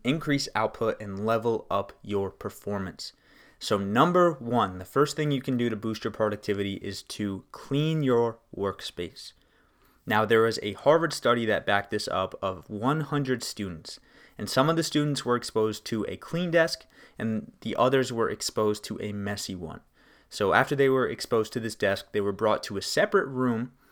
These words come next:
and they were given the task to solve a puzzle. Now, what the students didn't know was that this puzzle was impossible to solve, right? It, it wasn't able to be done. It was impossible. And so what they found was that the people who were exposed to the tidy desk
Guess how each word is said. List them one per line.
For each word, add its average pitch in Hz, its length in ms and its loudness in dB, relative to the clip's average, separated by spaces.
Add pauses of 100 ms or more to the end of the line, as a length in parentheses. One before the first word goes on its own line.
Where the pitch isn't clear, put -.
(140)
and 123 220 0
they 117 120 4
were 110 400 2
given 135 300 0
the 147 80 0
task 107 400 2
to - 140 -10
solve 92 320 0
a 98 40 -6
puzzle. 101 420 2 (540)
Now, 104 220 4
what 107 160 0
the 110 80 -8
students 135 420 0
didn't 104 240 -2
know 160 200 6
was 117 180 0
that 107 300 0
this 113 120 -4
puzzle 110 440 0
was 101 260 -2
impossible 95 800 -2
to - 160 -18
solve, - 420 -6 (380)
right? 98 180 -2
It, 90 140 -10 (560)
it 110 180 0
wasn't 135 300 6
able 120 180 0
to 107 60 -8
be 101 100 -6
done. 87 240 -4
It 82 80 -12
was 95 140 -10
impossible. 90 520 -6 (800)
And 123 140 -6
so 127 180 6
what 120 300 6
they 165 100 4
found 131 320 2
was 101 140 -2
that 104 220 -2
the - 40 -20
people 160 300 -2
who 151 80 0
were 131 160 4
exposed 110 460 -2
to 107 80 -6
the 90 100 -6
tidy 131 420 -2
desk 170 400 0